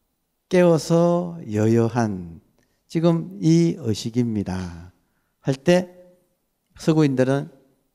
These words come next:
언어적으로 의식이 이거라는 것을 금방 알아듣는 거예요.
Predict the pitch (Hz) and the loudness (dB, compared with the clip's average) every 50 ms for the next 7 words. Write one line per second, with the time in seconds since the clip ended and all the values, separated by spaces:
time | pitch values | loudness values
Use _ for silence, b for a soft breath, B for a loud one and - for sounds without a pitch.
0 | _ _ _ _ _ _ _ _ - 123 131 151 170 156 143 131 107 104 104 101 | _ _ _ _ _ _ _ _ -2 0 2 2 2 2 0 -2 -4 -4 -4 -6
1 | 95 85 82 _ _ _ _ _ _ _ _ _ _ _ _ - 165 127 117 - | -6 -8 -12 _ _ _ _ _ _ _ _ _ _ _ _ -4 0 0 0 2
2 | - 160 151 175 170 170 - - - _ - 190 180 202 190 180 165 156 156 143 | 0 0 2 2 2 0 0 -4 -12 _ -4 0 2 4 4 4 4 2 2 0
3 | 131 123 - - 175 185 190 b b b b b b - - 120 127 135 165 165 | -2 -2 0 0 0 -2 -2 b b b b b b -4 -2 -2 0 2 2 0
4 | 170 170 - - - 190 190 180 - 135 127 127 135 151 165 143 104 87 85 80 | 0 -2 -4 -4 0 2 2 2 2 2 2 2 2 0 0 0 -2 -4 -6 -10
5 | - 80 | -16 -20